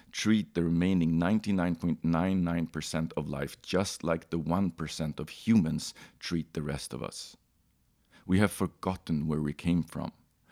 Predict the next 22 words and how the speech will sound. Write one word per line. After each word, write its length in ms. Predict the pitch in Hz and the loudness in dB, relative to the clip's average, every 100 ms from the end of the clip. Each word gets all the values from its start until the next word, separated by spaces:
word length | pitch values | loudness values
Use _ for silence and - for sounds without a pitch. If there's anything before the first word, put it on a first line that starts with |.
| - - - | -20 -6 2
Our 240 | 95 87 | 4 4
language 500 | 85 101 107 95 82 | 6 6 6 4 4
and 80 | 85 | 0
our 120 | 85 - | 0 -4
culture 540 | - 117 104 - 78 - - | -6 -4 -2 -4 -6 -8 -8
teach 320 | 98 98 - | -6 -4 -4
us 140 | 78 | -4
that 160 | - - | -4 -4
we 120 | 78 | -2
are 60 | 73 | 0
made, 460 | 76 87 82 - - - - | 2 2 2 -2 -8 -16 2
not 380 | 87 98 - | 4 4 0
grown, 480 | - 76 80 64 55 - - - | -6 0 0 0 -8 -12 -18 0
and 140 | 92 | 0
so 200 | 87 95 | 2 4
we 140 | 90 90 | 2 2
see 300 | - 98 101 | -2 0 2
ourselves 560 | 85 80 85 82 82 - | 0 -2 -4 -4 -6 -8
as 180 | 73 | -10
products 600 | - - 92 95 67 - | -10 -6 -2 0 -2 -4
and 180 | 80 76 | -4 -4
brands 600 | 78 87 87 76 69 - | 0 2 2 0 -6 -10